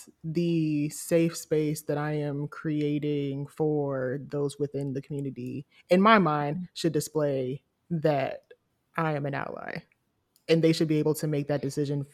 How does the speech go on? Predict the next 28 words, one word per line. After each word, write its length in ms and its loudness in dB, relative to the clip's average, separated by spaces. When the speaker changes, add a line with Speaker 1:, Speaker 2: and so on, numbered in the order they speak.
Speaker 1:
for 180 0
themselves 520 -4
if 140 -4
they, 640 2
they 80 0
want 180 0
to 80 -2
acknowledge 400 -4
me 200 -2
as 160 0
that 420 -4
or 120 0
not. 300 -4
Like, 160 2
that's 200 2
not, 320 -2
I 120 8
don't 300 6
think 160 4
that's 220 2
my 160 0
place 640 -4
to 100 6
declare 400 4
Speaker 2:
Mm. 20 2
Speaker 1:
myself 380 -2
an 100 -6
ally. 360 -8